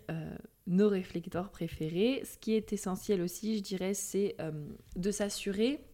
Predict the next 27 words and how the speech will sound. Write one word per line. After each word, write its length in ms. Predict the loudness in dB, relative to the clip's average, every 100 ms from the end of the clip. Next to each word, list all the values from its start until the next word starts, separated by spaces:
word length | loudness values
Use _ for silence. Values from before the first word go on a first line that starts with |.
| -20 -20 -20 -2
et 140 | 0 2
de, 520 | 4 4 4 2 0 -8 -18 -12 -12 -12 -14 -12 -10 -10 -10 -12
j'ai 160 | -6
envie 180 | -4 -4
de 60 | -2
dire, 180 | -4 -2
de 100 | -4
s'assurer 500 | -4 -6 -2 -2 2
que 280 | 4 4 2 -12 -16 -18 -20 -20 _ _ _ _ _ _ _ -2
il 240 | 4 6 6
ou 120 | 6
elle 180 | 4 2
se 140 | -2
sent 180 | -2 -2
bien 300 | 2 4 4
dans 140 | 4
son 260 | 0 0 2
environnement. 680 | 2 2 2 2 2 -2 -6 -6 0
Et 100 | 0
donc, 320 | 0 -4 -8 -4
moi, 360 | -2 0 0
par 220 | -2 -2 -2
exemple, 460 | 0 0 0 -2 -6
je 180 | -2 0
le 120 | 0
ferais, 460 | -2 -2 0 0 -4
euh, 420 | -4 -2 -4